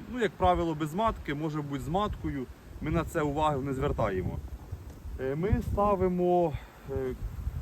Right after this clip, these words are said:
вулик без дна. Що в нас виходить? Ми ось бачимо, що пчоли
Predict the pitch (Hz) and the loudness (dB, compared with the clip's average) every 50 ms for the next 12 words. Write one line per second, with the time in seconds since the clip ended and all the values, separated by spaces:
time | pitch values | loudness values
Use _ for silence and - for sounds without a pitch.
0 | - 139 156 196 226 214 208 165 139 131 170 175 160 143 131 131 104 87 82 - | -8 -6 -4 -4 -2 -2 -4 -4 -4 -4 -4 -4 -6 -6 -6 -6 -6 -6 -8 -12
1 | - - - - - - - - - - - - - - 220 233 226 220 190 - | -12 -12 -12 -12 -12 -10 -12 -6 -2 0 2 2 2 2 2 2 2 2 0 -2
2 | - 175 180 165 - 147 117 104 95 - - - 151 160 190 202 196 - - 202 | -2 -2 -4 -4 -2 0 0 0 -2 -4 -6 -4 0 2 4 6 6 6 4 4
3 | 160 170 160 135 123 - - 147 - 110 98 95 95 - - - - - - 123 | 4 4 4 2 2 0 0 0 0 0 0 -2 -6 -8 -10 -10 -10 -8 -6 -6
4 | 123 - - - - - - - - 180 - - - 226 240 240 226 185 147 | -6 -8 -8 -10 -8 -8 -6 -6 -6 -6 -8 -6 -2 -2 0 2 2 2 0